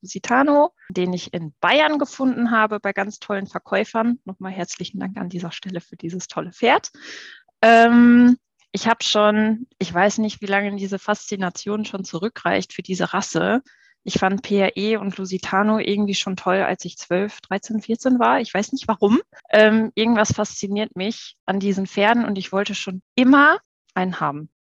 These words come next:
Ja, wie das dann so ist, man überlegt lange, oh, kann ich das mit einem eigenen Pferd und was bedeutet das? Und ja, jetzt zweitausendzweiundzwanzig habe ich mir gedacht, vor dem dreißigsten Geburtstag muss das noch erledigt werden.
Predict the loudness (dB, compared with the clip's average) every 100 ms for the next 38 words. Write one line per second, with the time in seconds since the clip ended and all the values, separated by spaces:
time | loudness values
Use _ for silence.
0 | _ 0 0 -4 -2 -2 0 -2 -2 -2
1 | -2 -4 -10 -10 -8 -6 -6 -6 -2 -2
2 | -2 -4 -4 -4 -4 -10 -10 -8 -8 -8
3 | -8 -8 -6 -4 -4 -4 2 4 4 2
4 | -2 -8 -8 -2 0 0 -2 -2 -4 -4
5 | -12 _ _ 0 2 2 0 -4 -12 -2
6 | 2 2 0 -6 -8 -8 -6 -6 -8 -8
7 | -10 -4 -2 -2 0 -2 -2 -4 -6 0
8 | 0 0 -6 -14 -16 _ -2 -2 -2 -2
9 | -2 -6 -8 -8 -6 -6 -2 -2 0 -4
10 | -4 -6 -8 -4 -2 -2 -4 -8 -6 -4
11 | 0 0